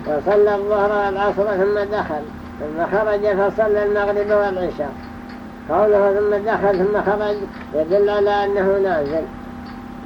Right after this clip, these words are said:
والحديث صححه الألباني والإمام النووي. قوله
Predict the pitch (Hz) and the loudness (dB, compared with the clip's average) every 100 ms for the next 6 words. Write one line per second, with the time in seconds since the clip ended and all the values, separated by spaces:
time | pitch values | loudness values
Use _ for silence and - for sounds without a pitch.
0 | - - - - - - - - 160 175 | -14 -14 -16 -16 -16 -14 -14 -4 0 2
1 | 180 185 208 202 208 202 208 165 185 185 | 2 2 2 4 2 2 0 0 0 2
2 | 196 214 202 196 208 202 202 202 196 202 | 4 2 2 0 0 0 0 -2 -2 -2
3 | 196 190 190 190 180 156 143 131 - - | -2 0 2 2 2 0 -2 -6 -12 -14
4 | - - - - - - - - - - | -14 -16 -16 -16 -16 -16 -14 -14 -14 -14
5 | - - - - - - - - - - | -14 -14 -14 -14 -12 -14 -14 -14 -8 0
6 | 233 226 214 220 208 | 2 4 4 4 2